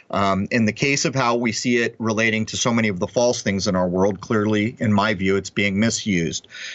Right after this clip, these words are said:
But I've grown things my entire life. I've grown herbs. At one point, I was reading in the Farmer's Almanac, because they list planting tables and all these other things, that if you harvested your certain herbs on a full moon, that they were more potent.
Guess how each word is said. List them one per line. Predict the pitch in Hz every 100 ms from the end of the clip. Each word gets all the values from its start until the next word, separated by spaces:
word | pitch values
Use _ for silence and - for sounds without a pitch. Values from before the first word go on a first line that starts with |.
| - -
But | 110 98 98 _ _ _ _ _ -
I've | 131
grown | 117 143 139
things | 135 92 80 110
my | 98
entire | 101 120 107
life. | 107 113 90 95
I've | 90
grown | 98 101 107
herbs. | 127 117 92 90
At | 104 101
one | 117 139
point, | 165 - 151 135 - _ -
I | 104
was | 104 104 95
reading | 120 127
in | 123
the | 113
Farmer's | - 120 117 104
Almanac, | 113 113 107 92 95 -
because | 104 101 95
they | 95
list | 104 101
planting | - 113 104 107 98
tables | 107 101 92
and | 98
all |
these | 95 92
other | 107 120
things, | 95 95 90 - _ _ _ _ -
that | 113
if | 104
you | 117
harvested | 107 170 175 165 151 127
your | 107 113 110
certain | 123 - 143 113
herbs | 135 117 101 -
on | - 113
a | 104
full | 135 113
moon, | 123 135 120 113
that | 113 107
they | 127
were | 120
more | 127 131
potent. | 127 165 156 90 90